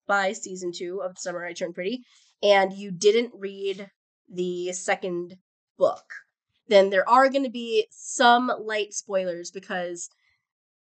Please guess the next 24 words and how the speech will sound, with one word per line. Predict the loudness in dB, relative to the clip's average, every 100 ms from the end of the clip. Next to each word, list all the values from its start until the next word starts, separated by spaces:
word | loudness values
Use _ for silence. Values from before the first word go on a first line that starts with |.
| _ _ _ _ _ _ _ _ _
if | 6 6
you've | 2 2
read | 4 2
the |
book, | 0 0 0 -2 -10 _ _ _ _
like | -2 0 -2 -8 _ _ _
we | 2 4 4
have, | -2 -6 -8 -10 -14 _ _ _ _
you, | -10 -8 -6 -8 -8 -6 -6 -6 -6
when | -6
you | -6
watch | 2 4 4 0 -12
the | -10 -6 -4 -4 -6 _ _ _ _ _ -8
teaser, | 0 2 4 2 0 -4 -10
you | -16
probably | 2 6 6 4 -4
understand | 0 -2 -2 -4 -4 -6
exactly | -8 -14 -4 2 2 2 -4 -4
which | -6 -8 -10 _
parts | 0 0 0 -6
are | -6 -4 -6 -8
a | -8
dream | -4 -4 -4
sequence, | -6 -8 0 2 0 -4